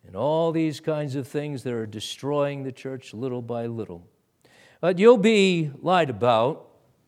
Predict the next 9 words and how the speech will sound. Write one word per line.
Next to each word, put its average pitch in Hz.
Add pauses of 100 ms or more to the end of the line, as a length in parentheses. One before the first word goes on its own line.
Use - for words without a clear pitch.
(1300)
if 113
the, 139
if 127
you 127
do 139
this, 101 (500)
and 101
if 107
you 120